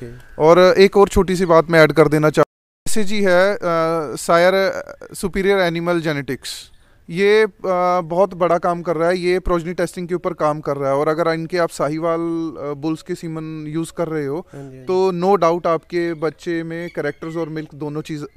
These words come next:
Speaker 2: हंड्रेड परसेंट आएंगी।
Speaker 1: हाँ जी सर जी,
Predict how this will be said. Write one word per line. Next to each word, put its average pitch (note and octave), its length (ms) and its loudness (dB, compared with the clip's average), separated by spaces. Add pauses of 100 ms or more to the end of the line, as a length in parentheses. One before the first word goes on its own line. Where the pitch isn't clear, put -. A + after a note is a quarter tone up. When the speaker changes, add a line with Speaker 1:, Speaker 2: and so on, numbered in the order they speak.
(140)
Speaker 2:
हंड्रेड E3+ 300 -4
परसेंट C#3 360 -12
आएंगी। G2 500 -2 (720)
Speaker 1:
हाँ D3+ 120 0
जी E3+ 120 -4
सर F3 180 -2
जी, G3+ 380 -6